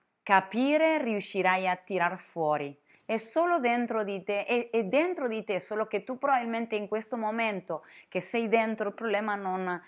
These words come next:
non riesci a vedere le tue potenzialità, ma io sono certa che tu ce l'hai. Ok, io vi auguro un bellissimo fine settimana e ci vediamo settimana prossima con il prossimo video. Un abbraccio ad ognuna di voi.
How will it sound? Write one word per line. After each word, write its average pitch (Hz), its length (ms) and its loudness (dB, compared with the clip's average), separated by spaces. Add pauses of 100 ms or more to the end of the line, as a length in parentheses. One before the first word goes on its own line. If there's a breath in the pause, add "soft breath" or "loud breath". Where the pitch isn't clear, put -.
(120 loud breath)
non 208 260 -4
riesci 247 320 0
a - 20 0
vedere 202 300 0
le 190 160 -6
tue 185 120 -4
potenzialità, 175 1000 -6
ma 190 140 -2
io 240 280 -2
sono 220 380 -4
certa 233 400 -2
che 185 240 -4
tu 254 200 -6 (200)
ce 165 180 -4
l'hai. 143 340 -4 (360 loud breath)
Ok, 226 560 2
io 262 480 2
vi 226 120 -2
auguro 226 480 4
un 214 300 -2
bellissimo 240 680 0
fine 240 260 -6
settimana 208 840 0
e 277 120 -6
ci 220 160 -6
vediamo 196 600 0
settimana 285 500 0
prossima 190 460 -2
con 214 160 -4
il 208 100 -10
prossimo 202 480 -2
video. 165 380 -4
Un 185 160 -6
abbraccio 247 500 4
ad 202 180 4
ognuna 190 500 -4
di 175 120 -2
voi. 240 340 2